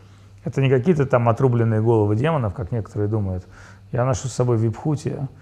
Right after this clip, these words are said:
то есть, э, остатки вайшнавов, и украшал мои, моя, как бы, голова, м, я украшен вайшнавами. И Шива способен дать нам бхакти.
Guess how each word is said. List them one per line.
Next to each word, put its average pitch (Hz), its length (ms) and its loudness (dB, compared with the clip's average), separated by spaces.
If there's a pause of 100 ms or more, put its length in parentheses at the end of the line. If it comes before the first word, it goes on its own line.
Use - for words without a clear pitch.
(400)
то - 80 -10
есть, - 380 -12
э, 104 320 -8
остатки 120 480 0
вайшнавов, 101 680 -2
и 107 100 -4
украшал 110 680 0
мои, 110 340 0 (880)
моя, 113 220 -8
как 107 140 -8
бы, 120 180 -12
голова, 113 680 0 (1700)
м, 117 460 -8
я 120 180 0
украшен 107 720 -2 (200)
вайшнавами. 101 720 -8 (800)
И 139 340 4 (680)
Шива 208 380 -2
способен 139 840 0 (600)
дать 143 300 0
нам 120 180 0
бхакти. 117 440 0